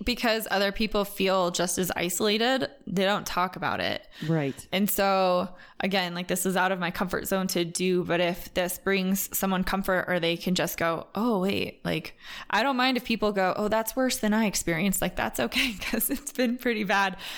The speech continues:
Speaker 1: But if there, if there's a chance to connect with people who go, "Oh, wait, I went through that." Or, I mean, that's how I started. I started actually a support group through that by being like, "I think there's a,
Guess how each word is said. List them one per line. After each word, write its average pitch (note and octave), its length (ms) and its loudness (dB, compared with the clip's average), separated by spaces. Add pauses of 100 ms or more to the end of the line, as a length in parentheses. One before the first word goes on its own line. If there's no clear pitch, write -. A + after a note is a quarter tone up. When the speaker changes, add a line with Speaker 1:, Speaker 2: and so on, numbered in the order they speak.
(200)
Speaker 1:
But G#3+ 380 2 (320)
if G#3 160 -2
there, F#3+ 480 4
if E3+ 200 -2
there's F#3 320 2
a F3+ 60 0
chance F#3 300 0
to F#3 80 0
connect F3+ 340 -2
with F3+ 80 -2
people F#3 280 0
who F3+ 80 0
go, E3+ 300 0
"Oh, G#3+ 100 2
wait, G3+ 160 2
I F#3 180 0
went E3+ 200 0
through E3+ 180 0
that." F#2+ 340 0
Or, F3 340 2 (280)
I G#3 40 0
mean, A#3+ 140 2
that's A3 200 0
how G3+ 160 2
I G3 100 2
started. F3 440 2 (140)
I F3 100 2
started F3+ 400 0
actually F3 340 0
a F3+ 40 0
support A3 380 0
group - 320 -2
through E3 180 0
that - 280 -2
by - 120 -2
being E3 240 -2
like, D#3 280 -4 (280)
"I G3 120 0
think A3+ 220 -2
there's G#3+ 260 2
a, G#3+ 180 0